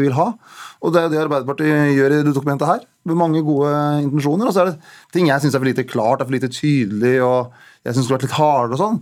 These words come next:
Men poenget er at jeg ser jo målsetningen er jo den at vi skal bruke politikken for å utvikle Norge, og ha et la-, Norge med små forskjeller. Og derfor er jeg glad for at, eh, Arbeiderpartiet gjør den øvelsen. Så er jeg veldig glad for eksempel,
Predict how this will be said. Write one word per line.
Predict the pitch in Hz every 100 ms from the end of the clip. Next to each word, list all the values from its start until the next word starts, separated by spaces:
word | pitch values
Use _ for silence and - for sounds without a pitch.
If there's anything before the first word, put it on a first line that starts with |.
| - - -
Men | 143
poenget | 156 131 147
er |
at | 156
jeg | 143
ser | 135
jo | 143 -
målsetningen | 151 165 135 - 151 190 226 214 -
er | _ _ 135
jo | 151
den | 135
at | 135
vi |
skal | 160 156
bruke | 151 165 131 - 120
politikken | 147 147 123 - 143
for | 156
å | 156 127 123
utvikle | 147 170 175
Norge, | 165 139 180 - _ _ - - 160
og | 139 127
ha | 139
et | 151
la-, | 151 147 143 135
Norge | 151 139 117
med | 151
små | - 143 151
forskjeller. | 147 139 151 208 - - _ 165
Og |
derfor | 175 220
er | 196
jeg |
glad | 127 117
for | 135
at, | 139 147
eh, | 139 135 131 127 123 123 123 - 131
Arbeiderpartiet | 120 110 117 117 135
gjør | 120
den | 127
øvelsen. | 110 117 202
Så | 180
er |
jeg | 151
veldig | 123
glad | 110 95
for | 120
eksempel, | - - 85 - 160